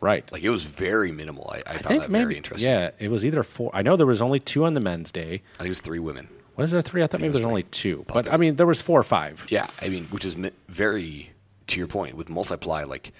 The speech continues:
Speaker 2: we even talked about it, like, as far as from a timing perspective, like, yeah, we'll have five, six people bomb out by the time, you know,
Speaker 1: Well,
Speaker 2: squats
Speaker 1: I
Speaker 2: are
Speaker 1: mean,
Speaker 2: done.
Speaker 1: we go back to, uh, you weren't there, but in the twenty eighteen, uh, s-, uh, W P O Super
Speaker 2: Mm-hmm.
Speaker 1: Open Finals, um,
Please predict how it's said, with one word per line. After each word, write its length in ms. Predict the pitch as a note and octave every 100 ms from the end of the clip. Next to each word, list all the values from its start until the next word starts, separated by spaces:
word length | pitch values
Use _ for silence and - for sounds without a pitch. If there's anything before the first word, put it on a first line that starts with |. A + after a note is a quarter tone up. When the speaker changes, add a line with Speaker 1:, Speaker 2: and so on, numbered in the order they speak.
| -
Speaker 2:
we 100 | -
even 120 | C3 F#2
talked 220 | D#2+ -
about 180 | D#2 D#2
it, 80 |
like, 200 | C#2 D2+
as 180 | D#2 D2
far 140 | - C#2
as 80 |
from 120 | - C#2
a 40 |
timing 260 | - D#2 F2
perspective, 360 | D2 C#2+ -
like, 120 | -
yeah, 140 | F2 F2
we'll 120 | F2
have 100 | E2
five, 200 | - D2
six 160 | D2 -
people 180 | C#2+
bomb 220 | D2 D2 C2+
out 160 | C#2
by 80 | -
the 60 | -
time, 280 | D#2 - - -
you 60 | E3
know, 60 | F3
Speaker 1:
Well, 100 | D#3
Speaker 2:
squats 160 | E2+
Speaker 1:
I 40 | G#2+
Speaker 2:
are 40 |
Speaker 1:
mean, 160 | A#2+ A#2
Speaker 2:
done. 80 | G2
Speaker 1:
we 100 | B2+
go 140 | D3+
back 280 | B2 A#2+ -
to, 140 | -
uh, 40 | G2+
you 200 | G#2+ C#3
weren't 200 | C3+ G2+
there, 200 | G#2+ F2+
but 140 | F2
in 60 | F2+
the 60 |
twenty 360 | F#2 - C#3 D3
eighteen, 640 | A2 - - G#2 F#2+ E2+ E2 _ _ _
uh, 140 | F#2 F2
s-, 180 | D#2+ - -
uh, 300 | F2 D#2+ E2 - _ _
W 220 | G#2 F#2+
P 180 | - F#2+
O 80 | E2
Super 220 | - E2+
Speaker 2:
Mm-hmm. 80 | F#2
Speaker 1:
Open 140 | F2
Finals, 580 | E2+ E2+ D#2+ D#2 D#2 - - - - - _ -
um, 380 | E2+ D#2+ D#2